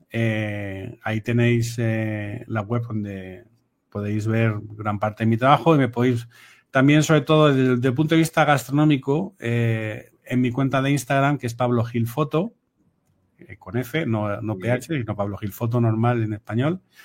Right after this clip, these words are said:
Speaker 1: Em, ahí podéis ver, pues, las últimas fotografías que voy, voy subiendo de, eh, gastronómicas, ¿no? Que es, aunque es mi perfil, pues, generalmente solo pongo, eh,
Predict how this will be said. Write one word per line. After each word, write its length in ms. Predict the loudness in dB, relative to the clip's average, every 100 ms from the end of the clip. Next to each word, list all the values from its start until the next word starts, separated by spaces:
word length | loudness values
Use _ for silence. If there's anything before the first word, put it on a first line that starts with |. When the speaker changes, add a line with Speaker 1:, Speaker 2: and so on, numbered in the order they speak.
| -20 -20 -20 -20 _ _
Speaker 1:
Em, 840 | 2 4 4 4 6 6 4 2 -2
ahí 260 | 0 4 4
podéis 460 | 4 2 2 2
ver, 420 | 2 2 4 2 0 -6 _ _ _
pues, 160 | -4 0
las 160 | 0
últimas 320 | 0 2 2 0
fotografías 640 | -2 -2 -2 0 -2 -2
que 120 | -2
voy, 680 | 0 2 2 2 2 0 -4
voy 220 | -6 -2 -2
subiendo 640 | -2 0 2 2 2 0
de, 400 | -2 -4 -6 -10 -12 -14 -20 _ _ _ -20 _
eh, 560 | -10 -8 -10 -10 -12 -8
gastronómicas, 600 | -8 0 2 2 0 -4
¿no? 180 | 0 2
Que 300 | 0 -6 -12 _ _
es, 260 | -14 -14 -10 -8 -6 -4
aunque 240 | -4 0
es 80 | 2
mi 160 | 4 4
perfil, 460 | 2 0 0 0
pues, 160 | 0 -2
generalmente 440 | 0 2 2 0
solo 200 | 0 -2
pongo, 400 | -2 -6 -8 -10 _ _ _ -20 -20 -20 _ -10
eh, 400 | -6 -4 -4